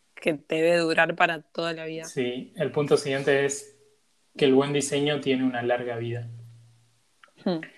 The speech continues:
Speaker 2: Los materiales que utilizan ellos son, son de muy buena calidad y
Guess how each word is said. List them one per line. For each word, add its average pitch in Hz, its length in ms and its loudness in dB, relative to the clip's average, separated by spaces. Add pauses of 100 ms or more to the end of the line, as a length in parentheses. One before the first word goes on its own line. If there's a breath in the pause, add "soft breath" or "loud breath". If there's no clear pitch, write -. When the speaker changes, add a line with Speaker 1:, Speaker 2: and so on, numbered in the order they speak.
(300 loud breath)
Speaker 2:
Los 131 480 2
materiales 147 640 4
que 151 100 -2
utilizan 147 480 -2
ellos 160 420 0
son, 127 840 -4 (380)
son 131 500 0
de 123 140 -2
muy 131 180 0
buena 135 260 4
calidad 131 580 4 (140)
y 117 600 -8